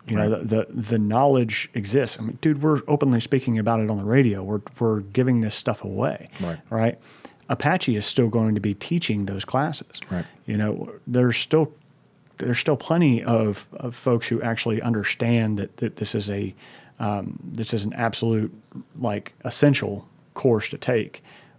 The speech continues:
Speaker 1: We're still going to offer it. Well, we're probably gonna offer it in our own fashion, right?
Speaker 2: Absolutely.
Speaker 1: <laughs> It's, it's, it'll, it'd be structured a little bit differently, um, and, and most of the time probably offer it in, in, as a workshop or something along those lines. That's, at least that's how I'm envisioning it, like a,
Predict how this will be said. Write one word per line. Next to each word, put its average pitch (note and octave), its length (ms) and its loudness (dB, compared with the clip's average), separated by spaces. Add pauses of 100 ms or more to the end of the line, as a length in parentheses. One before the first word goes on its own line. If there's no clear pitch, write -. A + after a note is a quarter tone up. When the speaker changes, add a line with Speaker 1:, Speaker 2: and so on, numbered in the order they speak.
Speaker 1:
We're C#3 140 2
still G3 220 4
going C#3+ 240 8
to B2 160 -4
offer B2+ 380 0
it. - 140 -12
Well, G#2 160 0
we're G2+ 160 -4
probably G#2+ 340 0
gonna G2+ 180 -2
offer A2 360 0
it - 60 -8
in A2 40 -6
our G#2+ 160 -2
own D3 160 6
fashion, G#2 480 -4 (400)
right? G2+ 120 2
Speaker 2:
Absolutely. G#2+ 420 4
Speaker 1:
<laughs> D3 560 8 (160)
It's, C#3+ 260 6 (260)
it's, C3+ 200 2
it'll, A#2+ 240 4
it'd C3 240 2
be C#3 260 6
structured C3 400 4
a A2+ 60 2
little G#2+ 200 0
bit F#2+ 140 -4
differently, A2 680 -2
um, A2 360 0 (360)
and, A#2+ 180 2
and A#2 220 4
most A#2+ 200 2
of B2 60 4
the A#2 60 2
time A2+ 260 -2
probably A2+ 360 0
offer A2+ 280 -2
it A2+ 80 0
in, A2+ 160 0
in, A2 300 -4
as A2 180 -2
a A2+ 80 0
workshop - 560 -4
or - 80 -10
something A2+ 380 -6
along A2 180 0
those C3+ 240 0
lines. G#2+ 160 -12
That's, D#3 200 0
at - 200 -4
least E3 160 0
that's D#3 180 0
how B2+ 200 2
I'm B2 180 6
envisioning G2+ 560 -2
it, F#2+ 180 -12
like A2 180 -6
a, G#2+ 120 -6